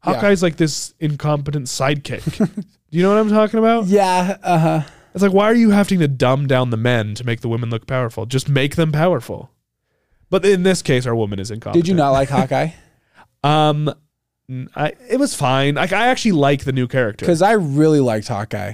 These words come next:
Speaker 2: I
Speaker 1: I
Speaker 2: like,
Speaker 1: thought it was <laughs>
Speaker 2: I like the new character, but I feel
Speaker 1: Mm.
Speaker 2: like, it's like, Hawkeye was an established character. Like, why are you dumbing him down to make the girl look good?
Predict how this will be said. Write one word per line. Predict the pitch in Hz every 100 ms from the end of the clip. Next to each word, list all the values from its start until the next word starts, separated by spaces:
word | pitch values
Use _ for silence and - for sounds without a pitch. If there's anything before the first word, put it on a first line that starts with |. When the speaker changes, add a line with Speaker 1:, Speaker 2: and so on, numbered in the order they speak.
| -
Speaker 2:
I | 180
Speaker 1:
I | 220
Speaker 2:
like, | 214 208
Speaker 1:
thought | 170
it | 139
was | 131 139 165 147
<laughs> |
Speaker 2:
I | 143 214
like | 208 202 202
the | 190
new | 175
character, | 170 175 170 143
but | 135
I | 135
feel | 135 151 175
Speaker 1:
Mm. |
Speaker 2:
like, | 165 147 -
it's | - 156
like, | 160 151
Hawkeye | 151 190 - 214
was | 175 165
an | 156
established | - 139 139 147 139
character. | 151 139 123
Like, | 120
why | 123 139
are |
you | 151 147
dumbing | 127 120 131 123
him | 120 113
down | 113 120 117
to | 120
make | 117 117
the | 123
girl | 117 117 107
look | 101
good? | 123 135 110